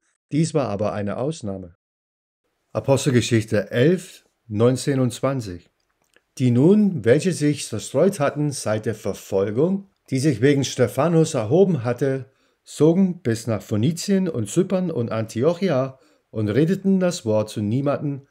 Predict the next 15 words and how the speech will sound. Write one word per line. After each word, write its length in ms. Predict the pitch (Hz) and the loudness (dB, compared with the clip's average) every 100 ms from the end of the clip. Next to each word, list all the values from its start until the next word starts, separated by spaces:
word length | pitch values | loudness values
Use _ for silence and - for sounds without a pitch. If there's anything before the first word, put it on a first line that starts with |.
| _ | _
als 240 | - 110 - | -12 -10 -8
nur 360 | 95 98 95 | -6 -4 -6
zu 220 | 98 - | -12 -8
Juden. 460 | 98 127 180 113 80 _ _ _ _ _ _ _ _ _ _ _ _ _ | -4 -2 -4 -6 -10 _ _ _ _ _ _ _ _ _ _ _ _ _
Unter 240 | 202 214 | 2 4
ihnen 320 | 180 170 190 170 | 4 4 4 4
gab 240 | 139 151 | 2 4
es 160 | 170 139 | 2 2
aber 380 | 131 139 - | 0 0 -2
einige 400 | 107 113 120 120 | -4 -4 -2 0
Männer 420 | 120 101 113 131 113 | 0 0 -2 -4 -4
aus 400 | 104 98 - - | -6 -6 -10 -6
Zypern 480 | 120 120 196 196 - _ _ _ _ _ _ | -4 -2 -2 -4 -10 _ _ _ _ _ _
und 280 | 110 98 - _ _ | -6 -6 -8 _ _
Kyrene, 640 | - 104 113 131 185 214 202 | -8 -2 0 2 2 -2 -6